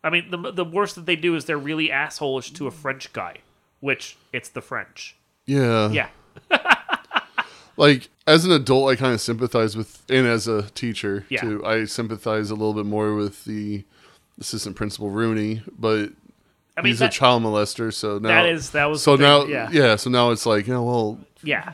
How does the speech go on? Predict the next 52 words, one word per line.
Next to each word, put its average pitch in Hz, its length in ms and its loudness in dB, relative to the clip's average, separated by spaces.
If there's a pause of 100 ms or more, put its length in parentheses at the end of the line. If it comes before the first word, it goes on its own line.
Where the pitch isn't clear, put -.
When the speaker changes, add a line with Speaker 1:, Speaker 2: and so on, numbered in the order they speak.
Speaker 2:
shit." - 420 -8
Speaker 1:
The, 180 200 2
the - 40 10
biggest 233 300 6
issue 226 260 -2
I 185 120 4
have 208 380 0
showing 175 280 -2
this 160 160 -8
movie 156 220 -4
to 139 120 -8
a 135 40 -4
kid 151 340 -2
is 135 360 -4
whether 151 300 -2
or 151 60 -2
not, 143 340 0
like, 139 360 -4 (420)
Rooney 131 640 -6 (180)
Speaker 2:
Yeah. 139 200 2
Speaker 1:
and 107 80 0
the - 40 -2
fact 151 160 2
that 143 80 -6
he's 139 140 -4
a 127 40 -12
child 151 280 -2
molester 127 220 -6
now. 113 120 -6
But 143 180 -8
I 170 80 6
already 180 280 2
own 156 220 -6
the 151 100 -8
film, 123 240 -10
so 131 100 -10
it's 123 80 -12
not 139 80 -10
like 135 160 -6
they're 127 160 -6
making 127 340 -4
more 120 220 -6
money 104 300 -10
off 101 160 -6
me 143 80 2
Speaker 2:
Yeah. 113 100 4
Speaker 1:
if 104 60 -2
I 107 40 -8
watch 104 340 -6
it 95 40 -20
again. 82 300 -20 (100)
Speaker 2:
Yeah. 117 220 -6